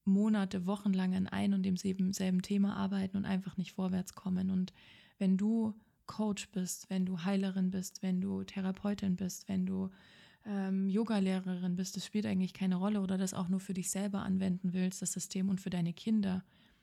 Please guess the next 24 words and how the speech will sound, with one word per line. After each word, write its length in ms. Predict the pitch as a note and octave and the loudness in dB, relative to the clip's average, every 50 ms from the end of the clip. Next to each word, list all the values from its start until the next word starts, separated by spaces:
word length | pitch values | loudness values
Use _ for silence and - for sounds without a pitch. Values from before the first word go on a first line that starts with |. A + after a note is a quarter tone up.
| _ _ _ _ _ | _ _ _ _ _
Ich 140 | - F3+ - | -6 -2 -2
hab's 160 | F#3+ F#3+ - | -2 -2 -2
auch 120 | - F#3 - | -4 -4 0
schon 160 | - F#3+ F#3 | 2 2 2
mit 140 | F#3 F3+ F#3 | 4 4 2
meinen 200 | F#3 F3+ F3+ F#3+ | 4 4 6 4
Nichten 280 | G3 F#3+ - - - | 4 2 0 -2 0
und 100 | F3+ F3+ | 2 4
Neffen 280 | F#3 G3+ G3+ - G3+ F#3 | 4 2 2 2 0 0
getestet 520 | F#3 F#3 - F#3 F#3 F3+ - - F#3+ F#3 | 0 0 0 0 0 0 0 -4 -4 -2
und 180 | G3+ F#3 F3+ F3 | 0 0 0 0
es 100 | E3+ - | -2 -2
funktioniert 540 | - - F3+ F#3 - - F3+ F3+ F#3+ F#3 F#3+ | -2 -2 -2 -2 0 0 0 2 2 2 0
mit 160 | F#3 F#3 - | 0 -2 0
Kindern 300 | - G3 G3 F#3+ F#3 F3 | 0 2 2 2 2 0
tatsächlich 500 | F3 F#3 F#3 - F#3+ F3 - - F3+ - | 0 -2 -4 -4 -6 -6 -6 -8 -12 -6
genauso. 520 | - F#3+ F3+ F3+ F#3 F#3 F#3+ F#3+ F#3+ F#3+ F#3 | -2 0 2 2 4 2 2 2 0 0 -2
Es 140 | F3+ - | -2 -2
ist 220 | G3 F3 - - - | -4 -4 -4 -4 -6
so, 300 | - G3 G3+ G3+ G3+ G3+ | -4 -4 -2 -2 -2 -2
so, 240 | G3 - G2+ G3 G3 | -2 -2 0 -2 0
so, 200 | G3 G3+ G3 - | 0 0 0 2
so 140 | - F#3 E3 - | 2 0 0 0
krass. 440 | - - - - G3 - - - | -4 -12 -12 -10 -8 -6 -8 -8